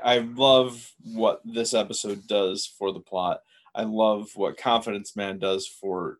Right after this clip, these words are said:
Sawyer's character. So, uh, like, th-, these were the two episodes that I was really torn between, um, because this, this is really the first time we've gotten, like,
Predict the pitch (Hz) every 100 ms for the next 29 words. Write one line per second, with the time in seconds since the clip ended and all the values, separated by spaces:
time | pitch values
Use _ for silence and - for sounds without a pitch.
0 | _ - - 104 73 - - 151 117 104
1 | 98 92 90 _ _ _ - - - 107
2 | 98 - 104 92 104 113 - 123 135 123
3 | 113 98 123 104 - 104 98 92 92 101
4 | 90 87 101 92 92 87 90 85 87 _
5 | _ _ _ _ - 101 80 64 65 -
6 | _ _ _ _ _ _ _ _ _ _
7 | _ - _ 104 - 110 - 120 135 110
8 | 143 151 117 107 117 127 117 104 - 127
9 | 117 - - _ _ _ _ _ _ _
10 | _ - - 117 110 101 92 110 104 -
11 | 110 98 98 98 90 - _ _ _ _
12 | _ _ _ _ - 87 -